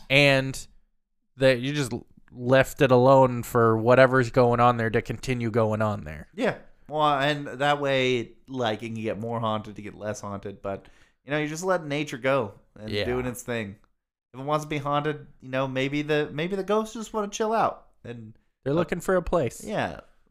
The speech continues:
Speaker 2: Maybe they'll just wanna be absorbed into the wood and just be
Speaker 1: Uh,
Speaker 2: part of it.
Speaker 1: maybe that's what it is, that the island of the dolls in, in Mexico.
Speaker 2: Yeah.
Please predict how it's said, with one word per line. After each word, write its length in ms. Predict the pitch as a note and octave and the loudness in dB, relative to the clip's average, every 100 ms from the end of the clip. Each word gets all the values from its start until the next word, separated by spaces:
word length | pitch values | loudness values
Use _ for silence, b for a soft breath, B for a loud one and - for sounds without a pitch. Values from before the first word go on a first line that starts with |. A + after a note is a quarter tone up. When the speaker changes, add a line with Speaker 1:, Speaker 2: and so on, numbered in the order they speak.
| _ _ A#2+ | _ _ -10
Speaker 2:
Maybe 220 | D3 D#3+ | -8 -2
they'll 180 | D#3+ D#3 | -2 -4
just 120 | C#3+ | -6
wanna 140 | D#3 | -6
be 120 | D3+ C#3+ | -2 -4
absorbed 520 | A#2+ C3 C#3 C#3 C3 | -2 -2 0 -2 -4
into 100 | C3 | -6
the 160 | C3 | -4
wood 380 | B2+ A#2+ A2+ G2+ _ _ _ | -4 -4 -6 -10 _ _ _
and 160 | A2+ A2 | -16 -14
just 220 | A2 - | -14 -10
be 80 | - | -10
Speaker 1:
Uh, 80 | |
Speaker 2:
part 260 | - A#2+ A2+ | -4 -2 -2
of 80 | G2+ | -6
it. 140 | - | -6
Speaker 1:
maybe 300 | C#3+ F3 G3+ | 0 2 2
that's 220 | G3+ G3+ | 2 0
what 120 | G#3+ G3+ | 0 0
it 100 | A3 | -2
is, 180 | G#3 | -4
that 340 | - F3 E3+ - | 0 0 0 0
the 80 | D#3 | 0
island 440 | D3+ D#3 E3 E3 | 2 0 0 -4
of 120 | E3 | -4
the 100 | D#3 | -4
dolls 460 | D3+ D#3 E3 D#3+ D3+ | -2 0 0 -2 -6
in, 260 | C#3+ C#3 | -8 -8
in 160 | C#3 C#3 | -8 -2
Mexico. 680 | D3 E3+ C#3 - G#2 G#2 A#2 | -2 -2 -8 -2 0 0 -2
Speaker 2:
Yeah. 240 | A#2+ G#2 | -6 -8